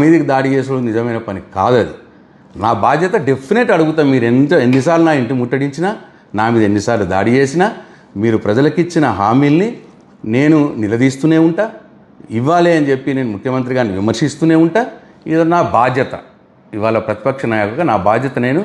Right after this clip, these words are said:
నిర్వర్తిస్తూనే ఉంటా. మీరు మీ దాడులకు నేను భయపడిపోయి నా బాధ్యతల నుంచి నేను తప్పుకోను. కాబట్టి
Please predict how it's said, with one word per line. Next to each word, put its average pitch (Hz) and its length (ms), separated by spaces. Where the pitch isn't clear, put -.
నిర్వర్తిస్తూనే 120 680
ఉంటా. 151 160
మీరు 113 160
మీ 120 60
దాడులకు 139 460
నేను 120 180
భయపడిపోయి 120 580
నా 104 60
బాధ్యతల 120 500
నుంచి 107 180
నేను 101 120
తప్పుకోను. 113 580
కాబట్టి 113 280